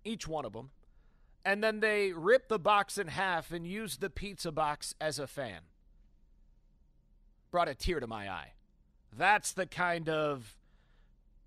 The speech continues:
pig tendencies that I respect. Inhale an entire pizza,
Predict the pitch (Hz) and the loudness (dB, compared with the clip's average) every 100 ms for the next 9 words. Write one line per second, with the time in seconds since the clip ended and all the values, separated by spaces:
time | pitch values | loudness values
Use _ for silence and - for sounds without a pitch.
0 | - - 214 196 170 - 170 202 175 170 | -12 -2 0 0 -4 -6 -2 -2 -2 -8
1 | 160 - 165 143 - 156 147 147 127 - | -6 -4 -2 -4 -4 -2 -2 -2 -4 -6
2 | - 120 80 - - - _ - - - | -6 -8 -10 -14 -20 -20 _ -20 -20 -20
3 | - - 185 120 202 233 240 240 226 190 | -18 -4 -2 2 4 6 6 4 0 -2
4 | - 214 214 208 214 208 - 151 139 | 4 6 6 2 0 -4 -4 -2 -2